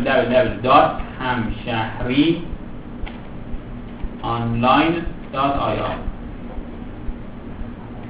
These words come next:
این یه ذره پایین‌تر. وقتی یه ذره پایین‌تر یعنی اوکیه. ولی خب حالا الان که داره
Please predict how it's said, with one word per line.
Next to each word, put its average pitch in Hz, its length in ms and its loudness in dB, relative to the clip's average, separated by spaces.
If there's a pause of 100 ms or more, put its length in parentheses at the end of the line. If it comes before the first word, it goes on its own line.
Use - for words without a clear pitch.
(640)
این 196 140 -2
یه 196 140 8
ذره 214 380 12
پایین‌تر. 170 480 10 (420)
وقتی 196 540 4 (500)
یه 170 160 10
ذره 175 320 12
پایین‌تر 190 680 10
یعنی 208 140 6
اوکیه. 196 720 10
ولی 143 120 6
خب 180 100 6
حالا 185 200 12
الان 214 300 10
که 247 60 2
داره 190 400 10